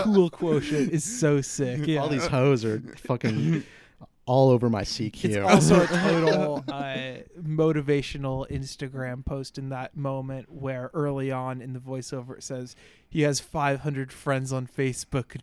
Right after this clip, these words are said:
Speaker 1: but no friends in real life." And
Speaker 2: Yeah.
Speaker 1: he's just, like, all alone in the club.
Speaker 2: <laughs>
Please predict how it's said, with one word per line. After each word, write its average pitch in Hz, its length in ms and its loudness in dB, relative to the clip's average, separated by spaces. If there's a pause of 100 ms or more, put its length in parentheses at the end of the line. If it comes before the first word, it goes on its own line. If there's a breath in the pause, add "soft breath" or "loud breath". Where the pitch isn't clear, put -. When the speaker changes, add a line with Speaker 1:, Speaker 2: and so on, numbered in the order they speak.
(100)
Speaker 1:
but 131 120 -6
no 131 320 -2
friends 127 400 -8
in 120 140 -10
real 120 240 -10
life." 120 500 -8
And 170 280 4
Speaker 2:
Yeah. 123 260 2
Speaker 1:
he's 170 140 2
just, 160 160 -4
like, 156 200 0
all 131 240 0
alone 123 400 -4
in 131 120 -6
the 127 80 -12
club. 131 500 -10
Speaker 2:
<laughs> 208 1300 2